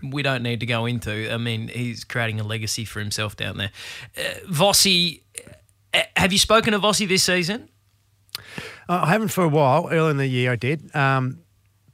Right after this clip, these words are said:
Speaker 2: but yeah, look, he's, I think he's been doing tough. I mean, it's been to Lukey Power, who obviously coaches under Vossi there at Carlton. Um, yeah, challenging, big club, and, and the pressures that come with it. And, and they're in some ways,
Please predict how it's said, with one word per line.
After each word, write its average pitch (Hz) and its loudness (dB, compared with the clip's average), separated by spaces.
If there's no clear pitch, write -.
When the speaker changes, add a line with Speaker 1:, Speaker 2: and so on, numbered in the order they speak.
Speaker 2:
but 131 -2
yeah, 139 2
look, 120 0
he's, 147 0
I - 0
think 147 0
he's 123 -2
been 113 0
doing 117 -2
tough. - 0
I - 0
mean, 190 2
it's 175 -2
been 180 2
to 147 4
Lukey 127 2
Power, 123 4
who 123 2
obviously 117 -2
coaches 120 0
under 120 2
Vossi 123 -2
there 127 0
at 110 -2
Carlton. 135 2
Um, 156 4
yeah, 156 4
challenging, 151 4
big 131 0
club, 131 4
and, 123 -2
and 123 0
the 120 0
pressures 131 2
that 104 -4
come 117 2
with 123 0
it. 127 2
And, 135 -2
and 151 -4
they're 190 -6
in 160 -6
some 175 -2
ways, 123 -2